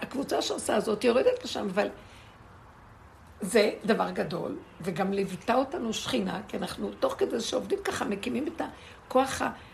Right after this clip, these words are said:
היהלום הזה שנמצא שם בחושך, ומקימים אותו, כאילו באים ל-, ל-, ל-, באים לגאול אותו.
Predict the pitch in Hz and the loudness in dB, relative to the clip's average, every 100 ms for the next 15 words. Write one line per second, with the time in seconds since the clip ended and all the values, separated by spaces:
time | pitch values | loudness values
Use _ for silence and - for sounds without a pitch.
0 | - 214 208 208 240 320 359 262 - 262 | -4 2 4 4 2 2 0 -2 0 -2
1 | - 277 - 247 240 - 320 320 - 220 | 0 0 0 0 -2 0 0 0 2 2
2 | 220 233 240 415 - - 190 - 240 233 | 2 2 2 0 -2 -4 -2 2 2 4
3 | 226 254 277 262 - - - 247 - - | 6 6 4 2 -6 -18 -8 -6 -6 -10
4 | - 254 107 233 - - - 202 240 240 | -4 0 2 2 -2 -8 0 2 4 4
5 | 226 175 233 240 220 208 | 4 4 4 4 2 0